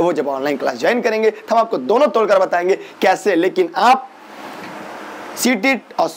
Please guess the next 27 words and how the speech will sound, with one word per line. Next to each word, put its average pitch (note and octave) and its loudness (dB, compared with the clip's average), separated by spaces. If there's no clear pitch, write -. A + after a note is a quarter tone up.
यूपीटेट G#3+ 2
और - 2
सुपर A3+ 0
टेट G#3+ 0
की G3+ 2
batch E3+ 0
के A#3 2
लिए A#3+ 4
आपका F#3 0
most D#3+ 0
welcome A#3 2
है A#3+ 0
और D3+ 2
हम G#3+ 0
उम्मीद D4 0
करते A#3+ 0
हैं A3 0
कि F3+ 0
आप G3 4
बेहतर A3+ 2
संस्था G#3+ -2
के G3 -2
रूप F#3+ 0
में G3 0
एक - -10
अध्यापक D#3 0
होकर F#3 0